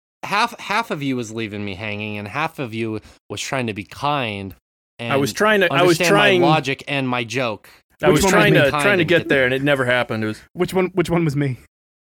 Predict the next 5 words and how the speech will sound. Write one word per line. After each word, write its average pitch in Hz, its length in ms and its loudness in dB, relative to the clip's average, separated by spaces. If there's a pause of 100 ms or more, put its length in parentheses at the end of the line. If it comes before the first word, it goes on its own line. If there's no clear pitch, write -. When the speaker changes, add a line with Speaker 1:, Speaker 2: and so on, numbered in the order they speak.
(1160)
Speaker 1:
Yes. 127 500 -4
<laughs> - 60 -20 (1400)
No, 180 160 2
this, 208 180 0
this, 214 340 -2